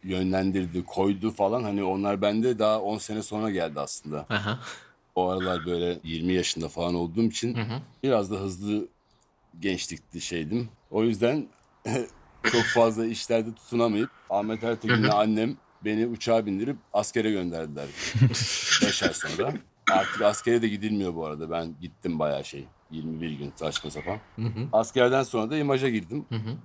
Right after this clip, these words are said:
Speaker 1: İmajda sağ olsun Ulaş Ağaçeven'i yanında tuttu. Normalde orası Esentepe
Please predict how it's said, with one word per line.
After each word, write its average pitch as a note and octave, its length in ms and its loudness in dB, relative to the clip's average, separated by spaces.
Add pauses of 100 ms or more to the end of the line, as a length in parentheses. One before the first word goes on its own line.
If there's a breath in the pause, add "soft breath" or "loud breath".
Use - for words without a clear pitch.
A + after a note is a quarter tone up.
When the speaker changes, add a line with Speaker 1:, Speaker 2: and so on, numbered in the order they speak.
(120)
Speaker 1:
İmajda G#2+ 680 0 (300)
sağ - 180 -2
olsun A2 320 2
Ulaş G2+ 320 -2
Ağaçeven'i G2+ 680 0 (480)
yanında G2+ 380 2
tuttu. - 320 -6
Normalde F#2+ 720 2
orası G2 360 0
Esentepe G2+ 800 0